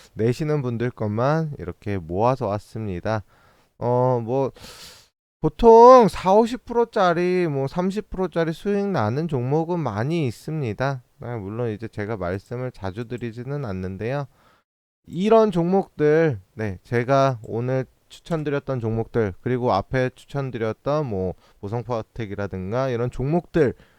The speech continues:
급등, 추가 급등 가능하고요. 뭐 많이 먹은 종목은 아까도 보셨겠지만 백 프로 이상 수익 나는 종목도 많이 있습니다. 물론, 어, 중간중간에 있으니까요.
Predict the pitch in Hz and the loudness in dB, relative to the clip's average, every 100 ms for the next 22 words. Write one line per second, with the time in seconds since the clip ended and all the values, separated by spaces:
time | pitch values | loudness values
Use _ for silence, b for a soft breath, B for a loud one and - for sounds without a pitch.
0 | b _ - 156 _ 190 160 107 - - | b _ -6 -6 _ 6 6 4 -4 -10
1 | 190 185 214 214 185 180 - 180 143 113 | -6 4 6 6 4 -6 -8 -10 -6 -6
2 | 117 143 139 113 139 151 113 120 95 107 | -6 -6 -6 -8 -8 -6 -6 -4 -4 -4
3 | 160 180 185 180 170 160 127 147 135 143 | -4 -4 -4 -4 -4 -6 -6 -6 -4 -4
4 | 117 - 139 139 131 B B 117 131 - | -4 -2 -2 -2 -4 B B -14 -12 -10
5 | 135 - 127 139 - 101 - 147 147 143 | -10 -8 -6 -6 -6 -8 -8 -8 -6 -6
6 | 127 127 - 165 170 123 120 123 110 107 | -6 -8 -8 -6 -4 -4 -4 -6 -8 -8
7 | 110 - 117 113 113 92 90 104 127 90 | -10 -10 -6 -6 -6 -8 -8 -8 -8 -10
8 | - - 175 175 107 87 113 110 b b | -12 -8 -6 -4 -4 -4 -6 -6 b b
9 | - 117 76 - _ - _ - 104 101 | -6 -4 -4 -8 _ -20 _ -8 -4 -4
10 | 101 - 113 123 127 131 110 104 - 196 | -6 -6 -6 -6 -4 -4 -6 -8 -4 -2
11 | 175 160 117 101 123 147 | -2 -6 -6 -6 -4 -4